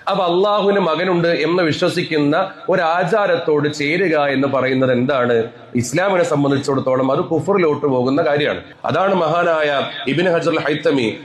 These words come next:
റളിയല്ലാഹു തആല അവിടുത്തെ ഫതാവൽ കുബറയിൽ രേഖപ്പെടുത്തി, ഏതൊരു മതവിശ്വാസത്തിന്റെ ആചാരത്തോടും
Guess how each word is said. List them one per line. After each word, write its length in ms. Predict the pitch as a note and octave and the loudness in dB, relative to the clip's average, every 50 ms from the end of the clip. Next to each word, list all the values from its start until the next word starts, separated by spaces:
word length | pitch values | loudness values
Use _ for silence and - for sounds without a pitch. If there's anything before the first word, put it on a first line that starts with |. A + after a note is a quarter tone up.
| - - | -6 -4
റളിയല്ലാഹു 540 | C3+ C#3+ E3 F3+ E3 D#3+ D#3+ D3+ D3 D3+ D#3 | -2 0 2 2 2 2 0 0 0 0 0
തആല 120 | D3+ D3+ | 0 2
അവിടുത്തെ 220 | D3 C#3 B2+ D3+ D3+ | 0 0 0 -2 -2
ഫതാവൽ 460 | D3+ C3+ B2 D3 D#3 D#3+ E3 D#3+ D3+ | -2 -2 -2 0 0 2 2 0 0
കുബറയിൽ 440 | - D#3+ E3 F3 F#3+ G3 F3 D3 C#3+ | -2 -2 -2 0 0 0 0 0 0
രേഖപ്പെടുത്തി, 600 | B2+ B2+ B2 - B2+ A#2 G#2+ - A#2 G2+ - - - - - _ _ _ _ _ _ _ - | 0 0 -2 0 -2 -2 -2 -2 -4 -4 -4 -6 -14 -20 -20 _ _ _ _ _ _ _ -6
ഏതൊരു 340 | C#3+ D3+ F3 G3+ G3+ G#3+ G3 | -4 -2 -2 0 0 0 0
മതവിശ്വാസത്തിന്റെ 880 | F#3 E3 D#3+ E3 F3+ F3+ E3+ - F3+ E3 E3 E3 E3 D3 E3+ D#3 D3+ C#3+ | 0 0 0 0 0 0 0 0 0 0 0 0 0 0 0 0 0 0
ആചാരത്തോടും 760 | C#3 C#3 C#3+ E3 D#3 D3 C3+ - C3+ B2 B2 B2 A#2 G#2 | 0 0 0 0 2 0 0 0 0 0 2 0 0 -2